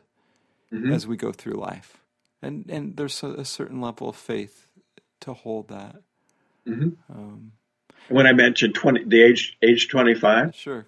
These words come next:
Speaker 2: go ahead.
Speaker 1: So, so Dal-, how old was Dallas Willard when he died?
Speaker 2: Uh, I don't
Speaker 1: Seventy-eight? I think he was seventy-eight.
Speaker 2: Okay.
Speaker 1: I think it was in his late seventies.
Speaker 2: Mm-hmm.
Speaker 1: I think when I meet Dallas in the future, this is, this is the church fathers again, the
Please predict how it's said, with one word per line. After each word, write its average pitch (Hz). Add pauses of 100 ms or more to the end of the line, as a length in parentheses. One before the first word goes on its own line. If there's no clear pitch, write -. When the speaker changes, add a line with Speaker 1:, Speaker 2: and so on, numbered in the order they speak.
Speaker 2:
go 123
ahead. 143
Speaker 1:
So, 147
so 147
Dal-, 143
how 170
old 160
was 113
Dallas 110
Willard 87
when 82
he 78
died? 69 (380)
Speaker 2:
Uh, 131 (320)
I 107
don't 107
Speaker 1:
Seventy-eight? 110 (200)
I 98
think 113
he 113
was 107
seventy-eight. 110 (120)
Speaker 2:
Okay. 123
Speaker 1:
I -
think 117
it 110
was 104
in 101
his -
late 98
seventies. - (360)
Speaker 2:
Mm-hmm. 101 (160)
Speaker 1:
I 156
think 110 (1200)
when 104
I 110
meet 104
Dallas 78
in 78
the 73
future, - (560)
this 104
is, 110
this 110
is -
the 90
church 80
fathers 76
again, 67
the 67